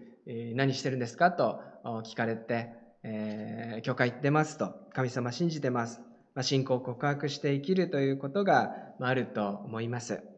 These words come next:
まあ、このように私たち教会は信仰の告白を、えー、大切にしてきましたし、また今も大切にしています。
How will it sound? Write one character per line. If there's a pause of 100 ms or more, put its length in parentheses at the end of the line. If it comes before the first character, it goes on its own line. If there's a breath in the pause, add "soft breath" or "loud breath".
(1300 loud breath)
ま
あ、
こ
の
よ
う
に
私
た
ち
教
会
は
信
仰
の
告
白
を、 (300 loud breath)
え
ー、
大
切
に (260)
し
て
き
ま
し
た
し、
ま
た
今
も
大
切
に
し
て
い
ま
す。